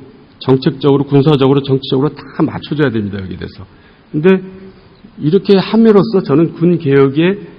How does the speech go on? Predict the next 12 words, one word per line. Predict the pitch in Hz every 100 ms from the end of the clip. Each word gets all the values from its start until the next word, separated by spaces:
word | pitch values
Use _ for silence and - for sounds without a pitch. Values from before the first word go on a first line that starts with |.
| - -
도화선이, | 120 143 156 160 131 98
시발점이 | - 214 220 208 165
된다는 | 123 107 101 92
겁니다. | 90 85 - - - _ _ _ _ _ _ _ _
지금 | - 208
아무것도 | 190 226 247 -
되는 | 165 208
게 |
없잖아요. | 156 - 110 85 92 - - - _ _ _ _ _ _ _ -
우리가 | 156 202 202
과거 | - 175 202 196
뭐 | 160 185